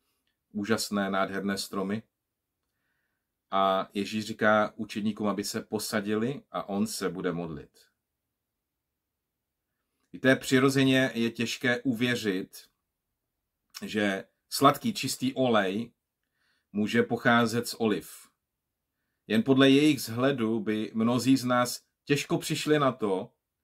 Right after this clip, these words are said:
že olivy mohou produkovat tak skvělou a cennou komoditu, kdybychom o nich už nevěděli. Takže my, když se díváme na olivy,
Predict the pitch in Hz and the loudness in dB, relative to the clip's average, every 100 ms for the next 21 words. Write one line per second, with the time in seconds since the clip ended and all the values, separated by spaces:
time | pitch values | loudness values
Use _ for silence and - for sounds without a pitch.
0 | _ _ _ 107 117 135 127 131 127 123 | _ _ _ -2 0 4 6 6 6 0
1 | 120 117 120 110 113 107 110 113 113 - | 0 0 -2 0 0 0 -2 0 0 0
2 | 110 - - - 117 117 104 104 101 - | -4 -2 -4 -2 0 2 2 0 -4 -8
3 | 104 104 101 104 101 95 90 92 90 - | -2 -2 0 0 0 -2 -6 -8 -10 -12
4 | _ _ _ _ _ - 101 101 104 - | _ _ _ _ _ -18 -4 -2 -2 2
5 | 113 113 107 104 107 117 101 104 95 95 | 2 2 0 0 -2 -4 -2 -2 -2 -2
6 | 98 92 - _ _ _ _ _ _ _ | -2 -4 -8 _ _ _ _ _ _ _
7 | _ _ _ _ _ _ 107 101 110 120 | _ _ _ _ _ _ -8 0 4 4
8 | 113 - 110 113 117 120 117 110 107 120 | 2 -2 -2 0 2 4 4 2 0 0
9 | 117 120 104 113 | 0 0 0 -2